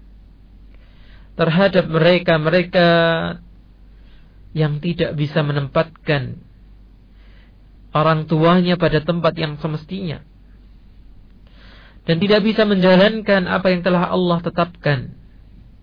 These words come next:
Dalam sebuah hadis yang sahih diriwayatkan oleh Imam Bukhari dan Muslim,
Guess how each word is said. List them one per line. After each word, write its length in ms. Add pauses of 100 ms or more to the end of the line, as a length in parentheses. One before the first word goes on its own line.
(2000)
Dalam 240
sebuah 320
hadis 280
yang 240
sahih 440
diriwayatkan 400
oleh 280
Imam 240
Bukhari 480
dan 160
Muslim, 600